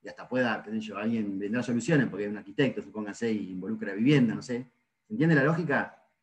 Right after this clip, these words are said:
Suma, suma audiencia, involucra audiencia. Y las involucra desde muchos lugares, porque no hay,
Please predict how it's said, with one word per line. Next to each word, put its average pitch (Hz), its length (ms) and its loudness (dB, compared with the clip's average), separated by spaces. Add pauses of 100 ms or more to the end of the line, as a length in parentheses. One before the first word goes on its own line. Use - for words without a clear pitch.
(220)
Suma, 127 500 4
suma 156 260 2
audiencia, 110 600 0 (480)
involucra 131 440 0
audiencia. 110 580 0 (1500)
Y 107 60 -8
las 113 140 -4
involucra 147 380 4
desde 135 140 4
muchos 147 320 2
lugares, 104 400 -2
porque 101 220 -10
no 127 120 4
hay, 156 320 2